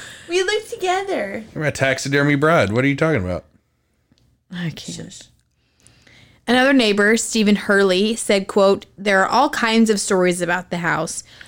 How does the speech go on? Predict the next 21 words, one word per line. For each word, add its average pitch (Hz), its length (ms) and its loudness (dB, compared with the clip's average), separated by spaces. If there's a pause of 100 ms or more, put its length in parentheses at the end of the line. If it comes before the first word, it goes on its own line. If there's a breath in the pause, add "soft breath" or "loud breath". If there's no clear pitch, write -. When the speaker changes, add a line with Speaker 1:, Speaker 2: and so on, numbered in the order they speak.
(200 loud breath)
Speaker 3:
Rudy's 240 420 4
a 226 80 2
very 214 300 4
nice 202 400 2
man. 170 560 0
He's 208 260 2
just 214 240 0
not 208 160 0
interested 214 480 2
in 196 60 4
doing 190 280 0
anything 202 440 0
with 175 160 -2
that 165 200 -2
house. 165 480 -4
He's 202 240 0
never 175 240 2
going 165 260 -2
to 156 60 -6
sell - 300 -6
it." - 180 -10